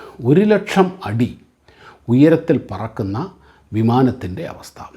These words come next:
ഭൂമിയുടെ സർഫസിൽ നിന്ന് ഒരു ലക്ഷം അടി വരെ ഉയരത്തിൽ എത്ര വായു ഉണ്ടാകുമോ അത്രയും വായുവേ ഈ ട്യൂബിൻ്റെ ഉള്ളിൽ ഉണ്ടാവുകയുള്ളൂ.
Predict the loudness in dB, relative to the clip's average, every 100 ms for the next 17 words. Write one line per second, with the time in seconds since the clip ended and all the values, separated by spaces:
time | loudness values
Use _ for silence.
0 | -8 2 4 4 4 4 2 -2 -6 -20
1 | -18 -6 -4 -2 -2 0 0 0 -4 -6
2 | -8 -12 -20 _ -2 2 4 4 2 0
3 | 0 0 -6 0 2 2 -2 -6 -10 _
4 | -8 2 4 4 2 -2 -2 -10 -20 -8
5 | -6 -6 -2 0 2 0 2 4 4 -2
6 | -8 -12 -12 -10 -10 -12 -20 -12 -10 -10
7 | _ 2 4 2 0 -6 -4 -4 -4 -8
8 | -10 -10 -8 -8 -12 -10 -6 -6 -6 -10
9 | -12 -12 -12 -14 -12 -12 -10 -10 -12 -16
10 | -16